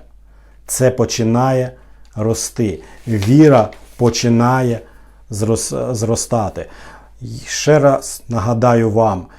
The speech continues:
що віра, вона зростає, коли ми з вами харчуємось Словом Божим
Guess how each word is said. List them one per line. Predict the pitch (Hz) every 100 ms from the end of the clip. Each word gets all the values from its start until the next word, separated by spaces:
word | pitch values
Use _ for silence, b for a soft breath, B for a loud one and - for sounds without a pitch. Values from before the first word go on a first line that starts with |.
| b b
що | - - 127 120
віра, | 120 107 151 147 127
вона | 117 120 127 120 104 - -
зростає, | 110 120 120 - 135 127 113 98 b b b
коли | - 123 127
ми | 120 117
з |
вами | 110 123 117 110 98 b b -
харчуємось | 113 - - 131 147 160 160
Словом | - 160 165 165 160
Божим | 165 160 151 156